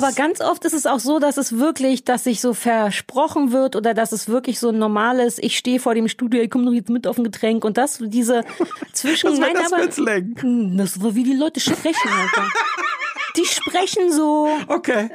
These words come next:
Speaker 1: Hast du nicht geguckt? Ich hab
Speaker 2: Ja.
Speaker 1: schon vier Folgen geguckt. Also dafür, ich, du weißt ja, wie super pingelig und streng ich mit so deutschem Kram bin. Und
Speaker 2: Hm.
Speaker 1: ich finde, dadurch, dass es so, ich glaub, also das Ding ist, dass ich auch dachte,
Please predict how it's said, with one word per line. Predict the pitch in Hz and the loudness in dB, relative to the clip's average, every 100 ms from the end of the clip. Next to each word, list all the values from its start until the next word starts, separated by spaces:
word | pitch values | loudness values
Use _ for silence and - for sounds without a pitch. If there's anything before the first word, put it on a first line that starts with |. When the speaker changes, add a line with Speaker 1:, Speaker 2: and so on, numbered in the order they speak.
| - | -4
Speaker 1:
Hast | 247 311 - | 0 0 2
du | 320 | 2
nicht | 302 | 0
geguckt? | - - - - | -4 -6 -4 0
Ich | 226 | 2
hab | 214 | 2
Speaker 2:
Ja. | 208 208 208 | 2 2 2
Speaker 1:
schon | 160 | 0
vier | 170 339 | 0 0
Folgen | - 320 311 | 2 0 0
geguckt. | 226 240 160 147 - - - - | 0 0 0 -4 -10 -14 -16 -2
Also | 240 254 247 202 | 0 2 2 2
dafür, | 247 269 302 | 0 2 0
ich, | 240 - | 0 -2
du | 240 196 202 202 | -4 -2 -2 0
weißt | 277 359 | 0 2
ja, | 262 214 | 0 2
wie | 226 220 | 2 2
super | 214 220 320 339 247 | 2 4 2 2 0
pingelig | - 254 240 220 | 0 2 2 2
und | 202 | 0
streng | - 220 226 | 0 0 2
ich | 170 214 | 2 0
mit | 208 | 0
so | 208 | 2
deutschem | 208 214 196 | 2 2 0
Kram | - 185 175 | 0 0 0
bin. | 180 | 0
Und | 139 | 2
Speaker 2:
Hm. | |
Speaker 1:
ich | 196 - | 0 0
finde, | 262 262 233 | 0 2 2
dadurch, | 214 233 269 | 2 0 0
dass | 226 214 | -2 -4
es | 185 | -2
so, | 240 | 2
ich | 269 226 - - | 2 2 -2 -2
glaub, | 220 220 - | 2 2 2
also | 240 220 | 0 2
das | 240 254 | 0 0
Ding | 320 359 | 0 0
ist, | - | 0
dass | 240 | -2
ich | 214 - | -2 0
auch | 262 294 | 0 0
dachte, | - 247 - | -2 -2 0